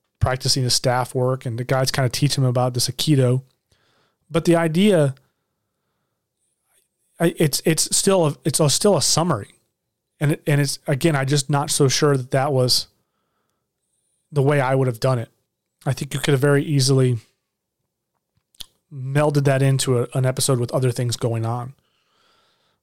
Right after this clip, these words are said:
Also, the Aikido code, you know, it's great in theory, but I'm, pr-, I'm pretty sure that it's gonna get you and others killed in this world. I think we see that representation. I think the representation of,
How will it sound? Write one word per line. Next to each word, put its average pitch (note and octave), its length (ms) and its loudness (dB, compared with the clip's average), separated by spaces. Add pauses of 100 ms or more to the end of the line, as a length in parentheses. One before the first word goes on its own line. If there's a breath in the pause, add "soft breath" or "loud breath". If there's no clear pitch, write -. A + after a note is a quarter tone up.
(140)
Also, F#3+ 380 2
the F3+ 240 0
Aikido F#3 540 2
code, F3+ 520 2 (140)
you D#3 100 0
know, E3+ 120 4
it's C#3 120 0
great D#3 260 -2
in E3+ 80 -6
theory, F#3 520 0 (320)
but D3 320 -2 (540)
I'm, D3 160 -2 (100)
pr-, - 140 -6
I'm E3+ 180 0
pretty A3 280 0
sure G3 420 2
that F3+ 160 0
it's - 120 -2
gonna E3 180 0
get E3 180 -2
you F3+ 360 2
and E3+ 140 2
others D3+ 240 2
killed D#3 260 0
in C#3+ 60 0
this C#3 220 -2
world. E3 240 2
I D3+ 80 0
think E3+ 200 -2
we D#3+ 80 0
see F3+ 200 2
that D3+ 160 2
representation. D3 680 0
I C#3+ 60 0
think F3 140 -8
the D3+ 80 2
representation D3 680 0
of, B2+ 220 0